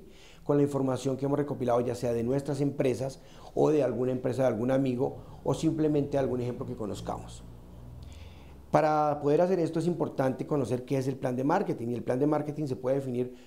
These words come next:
como la elaboración de un documento escrito que actúa de una manera compuesta por la descripción de toda la situación actual de la compañía.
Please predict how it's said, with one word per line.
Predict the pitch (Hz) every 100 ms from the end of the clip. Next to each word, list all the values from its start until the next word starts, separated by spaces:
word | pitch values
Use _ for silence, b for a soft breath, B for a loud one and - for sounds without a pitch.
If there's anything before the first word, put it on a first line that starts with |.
| B
como | - 143
la | 143
elaboración | 139 135 120 131
de | 135
un | 156
documento | 160 160 127 120 120
escrito | 135 - - 165 139 - 135 B B B -
que | 156
actúa | 139 - - 156 156 170 147 139
de | 120
una | 135 147
manera | 147 127 139
compuesta | - 127 - 131 123 147 - - B -
por | 135
la | 135
descripción | 127 - 123 127
de | 131
toda | 143 139
la | 139
situación | 135 131 107 113
actual | 123 - 120
de | 123
la | 123
compañía. | 110 104 104 143 165